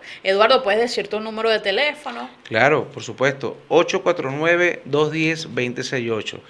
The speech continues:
Speaker 2: ocho cuatro nueve, dos diez, veinte seis ocho. Y qué importante que tú estás comentando eso, Bexaida, porque fíjate tú que aquí hemos hecho, mm, dos presentaciones en bodas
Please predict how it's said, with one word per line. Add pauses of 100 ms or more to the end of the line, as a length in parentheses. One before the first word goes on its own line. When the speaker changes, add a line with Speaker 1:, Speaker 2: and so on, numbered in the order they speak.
(340)
Speaker 2:
ocho
cuatro
nueve,
dos
diez,
veinte
seis
ocho. (420)
Y
qué
importante
que
tú
estás
comentando
eso,
Bexaida,
porque
fíjate
tú
que (400)
aquí
hemos
hecho, (140)
mm,
dos
presentaciones
en
bodas